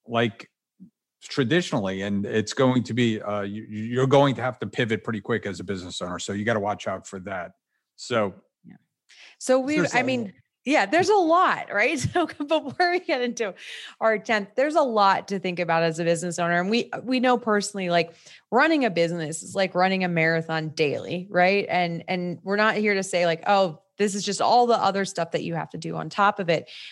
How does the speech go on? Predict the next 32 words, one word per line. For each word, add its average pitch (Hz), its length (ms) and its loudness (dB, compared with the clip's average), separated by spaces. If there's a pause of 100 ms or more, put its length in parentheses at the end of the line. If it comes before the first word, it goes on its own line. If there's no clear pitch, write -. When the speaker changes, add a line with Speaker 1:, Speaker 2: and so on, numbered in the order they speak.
Speaker 2:
But - 120 -16
there 269 160 6
is 359 120 2
a 302 60 2
lot 185 320 2
more 180 180 2
considerations 165 960 -2 (360)
that 175 160 2
we're 190 120 0
gonna 175 180 -2
have 165 600 -2 (120)
a-, 165 240 2 (100)
as 175 160 -2
employers 208 640 2
going 175 400 0
right 180 440 2
back 185 300 2
to 202 100 -6
business 165 360 -8
as 165 140 -10
normal 196 480 0
as 160 260 2
we've 175 220 -4
been 175 220 0
in 170 100 0
a 165 100 0
different 175 340 -2
environment 160 640 -2
for 165 140 -4
thirteen 160 440 -4
months 180 260 -2
now. - 260 -4